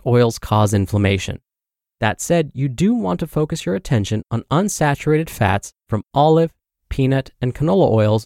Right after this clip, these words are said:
as well as avocado, nuts, seeds, and fish. These health-promoting fats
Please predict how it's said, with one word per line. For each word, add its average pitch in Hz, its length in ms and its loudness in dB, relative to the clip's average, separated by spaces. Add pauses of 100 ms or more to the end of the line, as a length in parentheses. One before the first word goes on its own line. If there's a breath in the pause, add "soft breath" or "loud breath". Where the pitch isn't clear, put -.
as 107 140 -2
well 120 160 2
as 107 140 -2
avocado, 170 600 0 (240)
nuts, 135 440 -4 (180)
seeds, 104 500 -2 (140)
and 101 160 -2
fish. - 420 -4 (600)
These 202 240 0
health-promoting 139 640 0
fats 98 340 -2